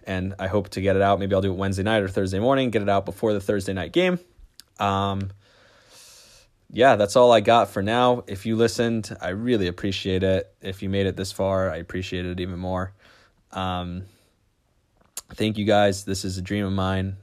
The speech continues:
<laughs> and I can't believe I actually put this together. This is not only the first time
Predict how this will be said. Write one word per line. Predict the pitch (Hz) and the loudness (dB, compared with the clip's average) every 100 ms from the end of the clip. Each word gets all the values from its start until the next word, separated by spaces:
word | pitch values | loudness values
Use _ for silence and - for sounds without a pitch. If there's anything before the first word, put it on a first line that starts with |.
| - | -16
<laughs> | - - | -14 -8
and | 107 | -6
I | 98 | -6
can't | 98 127 98 | -4 -6 -4
believe | 101 104 95 - - - - - | -2 -2 -4 -10 -20 -20 -20 -12
I | - | -2
actually | 92 92 - | 0 0 -4
put | 95 101 | 0 -2
this | 92 | -2
together. | 95 98 117 117 107 | -2 2 4 4 4
This | 110 - | 0 -2
is | 95 | -4
not | 104 104 | 0 0
only | 101 98 | 2 -2
the | 98 | -4
first | - 131 - | 0 2 2
time | 135 123 120 120 | 0 2 2 -2